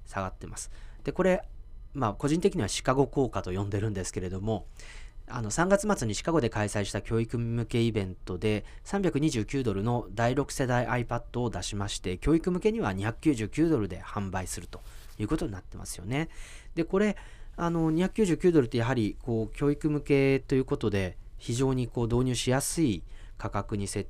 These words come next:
定してあって、長持ちしますから、結果的には、まあ、非常にいい投資、教育機関とすれば良い投資になるんじゃないかなと思うんですが、あー、このApple Pencilもですね、九十九ドルのものから、Logitechのスタイラスペンという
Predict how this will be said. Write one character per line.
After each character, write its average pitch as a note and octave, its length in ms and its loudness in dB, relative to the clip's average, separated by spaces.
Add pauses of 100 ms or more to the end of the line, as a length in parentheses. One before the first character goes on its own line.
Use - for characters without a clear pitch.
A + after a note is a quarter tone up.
(100)
定 G#2 200 0
し - 100 -6
て - 240 -4
あ A2 80 -2
っ - 40 -10 (220)
て、 A2 180 2
長 G#2 240 0
持 F#3 100 2
ち - 80 -6
し - 200 -6
ま G2+ 100 0
す - 120 -8
か G2 100 -4
ら、 F2+ 100 -4
結 - 180 -8
果 A2+ 80 0
的 G#3 180 -4
に G#3+ 100 2
は、 F#2 200 0 (320)
ま G#2+ 100 -2
あ、 - 20 -2
非 G#2+ 140 -6
常 C3 140 0
に C3 320 0 (160)
い C#3+ 140 -2
い - 40 -6
投 G2 200 -8
資、 G#2 400 -4 (120)
教 A#2 120 -2
育 A2+ 400 -2
機 - 140 -12
関 G#2 220 -2
と A2+ 180 -8
す C#3 120 -4
れ G3 80 2
ば G#2+ 220 2 (340)
良 A2 120 6
い G#2 40 2
投 G2 140 0
資 - 140 -4
に G2+ 60 0
な A2 80 4
る G#2+ 80 2
ん - 20 -2
じ G2 80 0
ゃ - 20 0
な F#2+ 80 0
い F#2+ 40 -4
か - 80 -4
な F#2 100 -2
と - 100 -4
思 B2 200 0
う - 20 -2
ん A#2+ 80 -2
で G2+ 80 -2
す - 200 -6
が、 A2 280 2 (440)
あ G2+ 380 0
ー、 - 20 -14
こ A#2 100 -4
の G#2+ 260 -2 (160)
Apple G3+ 320 0
Pencil A#3 400 2
も F#2 120 0
で F2 100 -2
す - 100 -6
ね、 F#2+ 80 -2
九 E3 180 4
十 A2+ 140 0
九 C3 180 2
ド A#2+ 100 4
ル G#2 80 2
の F#2+ 80 0
も G2 140 0
の G#2+ 120 0
か G2+ 160 -2
ら、 G#2+ 240 2 (320)
Logitech A2+ 720 -2
の C#3 180 2
ス - 80 -4
タ A2 160 0
イ G#2 40 2
ラ A2 100 2
ス - 80 -8
ペ G2 140 -2
ン E2 80 -6
と - 100 -8
い F2 140 -4
う - 60 -12